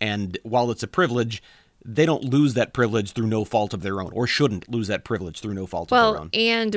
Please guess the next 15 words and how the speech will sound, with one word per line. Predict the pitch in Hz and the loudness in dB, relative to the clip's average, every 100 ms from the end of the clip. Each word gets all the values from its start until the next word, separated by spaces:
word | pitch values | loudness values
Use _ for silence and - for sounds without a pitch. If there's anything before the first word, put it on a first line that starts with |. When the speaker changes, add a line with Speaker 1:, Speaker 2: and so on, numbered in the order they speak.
| 202 | -2
Speaker 2:
when | 202 | 0
we're | 185 | 0
talking | 185 208 196 202 180 | -2 0 0 0 -2
about | 170 170 170 | 0 0 0
a | 165 | 0
reason, | 170 208 190 170 | 0 0 -2 -4
if | 165 | -6
we're | 170 | -6
gonna | 165 165 | -4 -6
talk | 190 170 | -4 -6
about | 180 160 - | -4 -6 -4
safety | 170 160 - 175 | -4 -4 -4 -2
being | 170 165 156 | -2 -2 -2
a | 156 | -6
reason, | 143 180 202 156 151 | -6 -6 -2 -2 -4